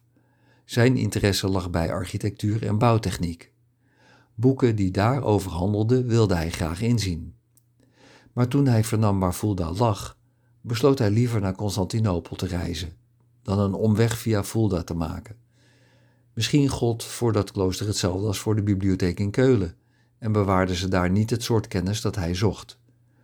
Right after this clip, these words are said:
Daarom besloot hij toch maar terug te keren naar de Speier en zijn reis zoals gepland voor te zetten. Die beslissing bracht hem de volgende dag terug op de Rijn.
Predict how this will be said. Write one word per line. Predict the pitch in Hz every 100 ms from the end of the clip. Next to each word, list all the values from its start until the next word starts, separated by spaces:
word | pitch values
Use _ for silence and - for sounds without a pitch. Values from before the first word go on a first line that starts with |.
| _ _ _
Daarom | - 127 139 143 135
besloot | 123 117 107
hij | 92 87
toch | 156 -
maar | 127 101
terug | 120 113
te | 107
keren | - 92 92
naar | 85 82
de | 87
Speier | - 82 78 76 - _ _ _
en | - 92
zijn | 90
reis | 90 98 113
zoals | - 90
gepland | - - 90 90 90
voor | - 123
te | 113 80
zetten. | 80 - 104 _ _ _ _ _ _ _ _ _ _ _ _ _ _ _ _ _ _
Die | 151 175
beslissing | 135 - 123 - 131
bracht | 127 123 123
hem | 117 117
de | 104
volgende | - 113 107 110
dag | 98 90 -
terug | 110 95 -
op | 95
de | 104
Rijn. | 87 78 -